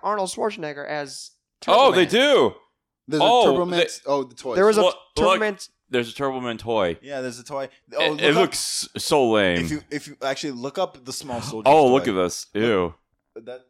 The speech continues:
Speaker 3: that's
Speaker 1: That's
Speaker 3: a smaller version.
Speaker 1: Oh.
Speaker 3: That's,
Speaker 1: That's
Speaker 3: uh,
Speaker 1: so boxy.
Speaker 3: Uh, look up, uh, Small Soldiers. They
Speaker 2: Tur-
Speaker 3: actually made toys for Small Soldiers.
Speaker 1: Oh, that company?
Speaker 3: Yeah, the, uh, the, the Gorgonites and the, uh,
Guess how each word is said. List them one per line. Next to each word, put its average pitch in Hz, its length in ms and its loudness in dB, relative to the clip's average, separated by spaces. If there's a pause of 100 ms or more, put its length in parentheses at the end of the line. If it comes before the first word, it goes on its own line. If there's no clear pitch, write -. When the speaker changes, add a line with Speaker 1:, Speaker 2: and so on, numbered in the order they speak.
Speaker 3:
that's - 140 -14
Speaker 1:
That's 202 260 0
Speaker 3:
a - 60 -2
smaller 113 280 -12
version. 98 240 -20 (560)
Speaker 1:
Oh. 135 560 0 (200)
Speaker 3:
That's, - 300 -20
Speaker 1:
That's 160 180 -10
Speaker 3:
uh, - 20 -8
Speaker 1:
so 190 140 0
boxy. 135 760 -6 (140)
Speaker 3:
Uh, 135 720 -16
look 160 200 -20
up, 190 200 -16 (140)
uh, 139 100 -14
Small 135 300 -20
Soldiers. 104 580 -18 (840)
They 127 60 -12
Speaker 2:
Tur- 123 60 -4
Speaker 3:
actually 165 240 -12
made 135 300 -18
toys 123 260 -10
for - 160 -14
Small 104 280 -14
Soldiers. 95 480 -16 (440)
Speaker 1:
Oh, 165 200 -10
that 135 140 -14
company? 190 340 -20 (160)
Speaker 3:
Yeah, 143 360 -4
the, 123 380 -6
uh, 123 60 -2
the, 120 260 -2
the 117 60 -4
Gorgonites 131 680 -8
and 110 160 -16
the, 107 280 -16
uh, 98 760 -6